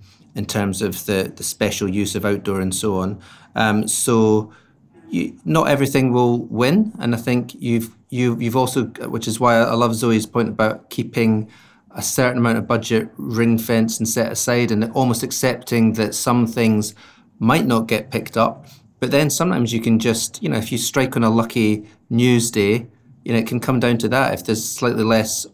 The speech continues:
going on and you just get a brilliant visual image that's gonna get traction on social,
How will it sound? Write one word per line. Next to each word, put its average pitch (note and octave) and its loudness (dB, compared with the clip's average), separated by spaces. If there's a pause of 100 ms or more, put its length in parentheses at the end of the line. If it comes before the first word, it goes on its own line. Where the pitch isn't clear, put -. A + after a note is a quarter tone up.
(360)
going A2+ 2
on G#2 2
and G#2+ -2
you G2+ -2
just A2 -4
get A2 -4
a G#2 -4
brilliant A2 0 (360)
visual A2+ 0
image G#2 0
that's - -8
gonna G#2 -2
get F#2+ -6
traction - -2
on F#2+ -2
social, G#2 -4